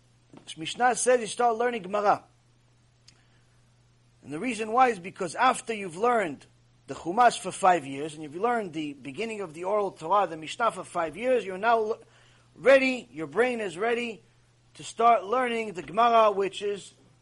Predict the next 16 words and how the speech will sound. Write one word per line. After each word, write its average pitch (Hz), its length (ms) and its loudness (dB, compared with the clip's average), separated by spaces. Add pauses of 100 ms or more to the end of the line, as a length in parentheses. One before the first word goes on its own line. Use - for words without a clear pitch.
(160)
not 233 280 0
just 190 280 -10
learning 196 480 -6 (160)
what 262 260 0
to 202 120 -12
do, 247 280 -12
but 202 160 -10
how 220 260 -4
do 208 100 -6
we 180 140 -12
get 151 320 -14
to - 160 -20
it. - 80 -20 (920)
Not 247 240 2
just 170 240 -8
learning 196 520 -6